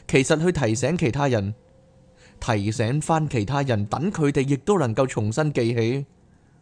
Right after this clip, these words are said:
所有最好嘅靈性導師所做嘅呢，就係呢一樣嘢啦。呢個呢，就係你哋唯一嘅目的，亦即係話你靈魂嘅目的。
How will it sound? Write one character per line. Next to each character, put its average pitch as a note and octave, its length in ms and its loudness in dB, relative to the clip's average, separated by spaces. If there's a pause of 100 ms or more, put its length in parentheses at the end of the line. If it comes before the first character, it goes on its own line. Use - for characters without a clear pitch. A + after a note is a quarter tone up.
(480)
所 C3+ 340 2
有 E3 160 6
最 D#3+ 300 4
好 A#2+ 160 2 (500)
嘅 D#3+ 140 6
靈 A#2 280 2
性 E3+ 220 2
導 D3 120 2
師 F#3+ 260 0
所 D#3 240 2
做 D#3 240 4
嘅 D#3+ 100 6
呢， F#3+ 160 4
就 C3+ 180 -2
係 A2+ 120 0
呢 B2+ 100 0
一 F3 60 4 (120)
樣 B2+ 140 4
嘢 B2 160 4
啦。 D3 220 0 (320)
呢 D#3 220 8
個 D3 140 6
呢， E3 140 6
就 C#3 140 2
係 A#2+ 80 4
你 A#2+ 240 4
哋 B2 300 0 (760)
唯 A2 140 2
一 G#2 40 -4
嘅 D3 240 0
目 A#2+ 220 0
的， D#3+ 120 2 (440)
亦 C3+ 120 4
即 G#3 140 0
係 E3 180 6
話 C#3+ 280 4
你 B2 100 -2 (140)
靈 A#2 360 2
魂 G#2 220 -2
嘅 C3 80 0
目 A#2+ 180 2
的。 D#3+ 100 2